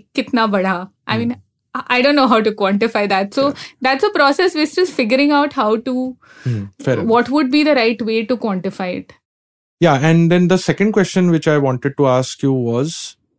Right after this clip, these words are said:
Speaker 2: what kind of materials you're using and, uh, what is being generally used in the industry, at least in the Indian ecosystem. Any insights on that?
Speaker 1: Uh, so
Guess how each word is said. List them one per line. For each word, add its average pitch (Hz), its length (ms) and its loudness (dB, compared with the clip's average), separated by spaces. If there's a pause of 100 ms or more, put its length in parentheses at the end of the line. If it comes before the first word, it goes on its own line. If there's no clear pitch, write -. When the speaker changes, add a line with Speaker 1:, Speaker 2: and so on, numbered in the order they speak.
(220)
Speaker 2:
what 135 220 -2
kind 160 120 0
of 160 140 -2
materials 131 560 0
you're 123 100 0 (100)
using 110 440 -6
and, 107 320 -8 (420)
uh, 107 300 -4
what 123 360 -4
is 131 160 0
being 139 140 2
generally 123 360 0
used 120 340 -4
in 120 140 -6
the 117 100 -4
industry, 110 460 -6
at 107 160 -8
least 117 160 -6
in 113 80 -6
the 110 120 -4
Indian 113 320 -4
ecosystem. 107 600 -8 (500)
Any 117 440 -2 (100)
insights 110 360 -4
on 107 200 -6
that? 123 240 -10 (440)
Speaker 1:
Uh, 269 320 -4 (120)
so 330 400 -6